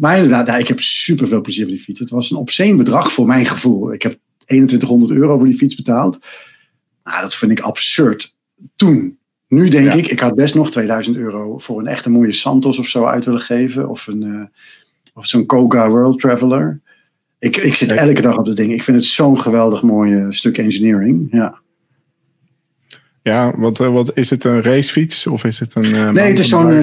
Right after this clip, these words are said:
Speaker 1: zo'n, zeg maar, zo'n trekking, eh, fiets waar je, waar je die vol met tossen, tassen kan hangen en op vakantie kan gaan. Wat
Speaker 2: Oké.
Speaker 1: we afgelopen zomer ook met het gezin gedaan hebben. Echt superleuk.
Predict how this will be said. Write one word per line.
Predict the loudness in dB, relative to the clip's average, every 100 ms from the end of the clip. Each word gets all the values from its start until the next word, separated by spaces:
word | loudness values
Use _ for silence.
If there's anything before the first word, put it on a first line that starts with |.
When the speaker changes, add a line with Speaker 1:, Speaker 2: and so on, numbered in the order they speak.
| 4
Speaker 1:
zo'n, | 4 2
zeg | 2
maar, | 2 2
zo'n | 2 2
trekking, | 0 0 0 0 0
eh, | -2 -4 -4
fiets | -4 -4 0
waar | 2
je, | 2 2
waar | 0 -2 0 2
je |
die | 2 2
vol | 2
met | 2
tossen, | 2 -2 -4 -2
tassen | -2 -2
kan | -2
hangen | 0 2
en | 2
op | -2
vakantie | -4 -4 -4 -6
kan | -6
gaan. | -6 -6 -6 _ _ _ _ _ _ -4
Wat | -2
Speaker 2:
Oké. | 0
Speaker 1:
we |
afgelopen | 0 0 2
zomer | 2 4 4
ook | 4 2
met | 2
het | 0
gezin | -4 0 2 2
gedaan | -2 -4 -4
hebben. | -6 -6 -4 -6
Echt | -8
superleuk. | -6 -6 -6 -8 -10